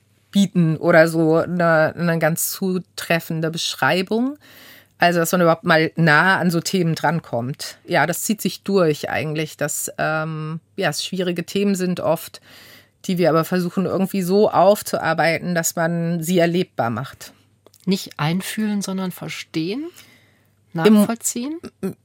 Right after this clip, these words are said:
Speaker 1: Emotionen sind da auch Teil davon, glaube ich schon. Das ist auch eine sinnliche Arbeit auf dem Theater natürlich, dass ich einen Mensch kennenlerne. Das ist vielleicht dann das auch, was, dass ich nicht nur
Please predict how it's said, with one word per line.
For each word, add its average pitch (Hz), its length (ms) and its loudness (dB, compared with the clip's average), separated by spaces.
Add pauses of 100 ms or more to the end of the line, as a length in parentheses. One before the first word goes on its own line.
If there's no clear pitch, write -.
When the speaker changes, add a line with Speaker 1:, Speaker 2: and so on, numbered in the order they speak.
(280)
Speaker 1:
Emotionen 202 600 4
sind 202 240 4
da 185 180 6
auch 175 500 2
Teil 180 280 0
davon, 277 580 -2
glaube 185 220 -2
ich - 80 -4
schon. 233 240 -2
Das 220 140 -2
ist - 40 -4
auch 185 80 -4
eine 190 100 2
sinnliche 226 540 2
Arbeit 214 340 0
auf - 120 -6
dem 202 80 -2
Theater - 440 -4
natürlich, 226 520 -2
dass - 180 -6
ich 180 160 -8
einen 180 80 -2
Mensch 175 460 4
kennenlerne. 214 580 4
Das 175 160 -6
ist 175 100 -10
vielleicht 165 320 -4
dann 175 120 -2
das 170 180 0
auch, 185 320 0
was, 185 140 -4
dass - 160 -6
ich - 80 -10
nicht 180 200 -4
nur 180 260 2